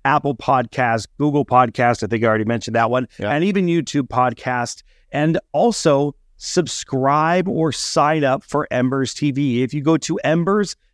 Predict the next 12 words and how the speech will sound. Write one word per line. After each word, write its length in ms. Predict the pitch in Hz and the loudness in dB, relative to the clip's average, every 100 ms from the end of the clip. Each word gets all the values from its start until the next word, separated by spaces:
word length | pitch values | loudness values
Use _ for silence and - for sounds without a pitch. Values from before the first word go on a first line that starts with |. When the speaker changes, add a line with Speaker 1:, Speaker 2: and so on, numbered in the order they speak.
| _ 120 | _ 0
Speaker 1:
dot 400 | 156 165 - - _ _ - | 4 4 0 -10 _ _ -6
T 280 | - 196 | -2 0
V 380 | 170 185 117 90 - _ | 0 0 -2 -4 -10 _
and 180 | 139 143 | -2 0
if 120 | 135 131 | 0 0
you 220 | 165 170 | -2 -2
put 260 | - 190 196 | 0 0 2
in 420 | 156 151 139 123 - | 0 0 0 -2 -4
the 220 | 127 143 | -2 -2
promo 480 | - 165 160 156 143 | -2 0 2 0 -2
code 420 | - 139 135 123 - _ _ _ _ _ _ _ | -2 0 0 -2 -6 _ _ _ _ _ _ _
podcast, 760 | - 165 135 104 87 - - | -2 -2 -2 -4 -6 -8 -14